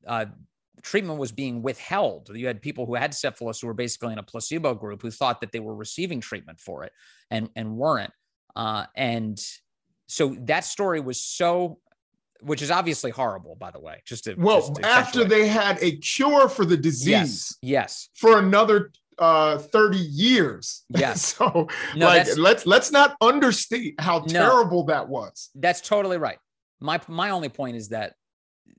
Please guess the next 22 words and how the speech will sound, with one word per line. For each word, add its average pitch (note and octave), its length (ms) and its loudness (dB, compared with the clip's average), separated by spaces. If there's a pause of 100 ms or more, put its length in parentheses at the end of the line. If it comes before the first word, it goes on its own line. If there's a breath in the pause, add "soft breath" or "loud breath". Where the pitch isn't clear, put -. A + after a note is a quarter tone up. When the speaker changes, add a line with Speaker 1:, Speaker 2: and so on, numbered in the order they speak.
Speaker 1:
the A#2+ 220 -8
belief C#3 480 -2
that A#2+ 320 -2
the B2+ 60 -8
shot - 420 -4
itself C#3 480 -6
is G#2+ 80 -16
gonna A#2 220 -12
inject A2+ 440 -6
a B2+ 60 -6
disease A2 720 -10
into G#2 240 -12
people - 600 -16
Speaker 2:
Right. C#3+ 300 -4 (240)
Speaker 1:
is, A#2 260 -4
Speaker 2:
Yeah, D3 180 0
Speaker 1:
is, A2 100 -6
Speaker 2:
that's D#3+ 200 0
a F#3+ 60 -2
misunderstanding, D3+ 640 -4
Speaker 1:
is, A2 120 -4
Speaker 2:
yes. F#2+ 180 -18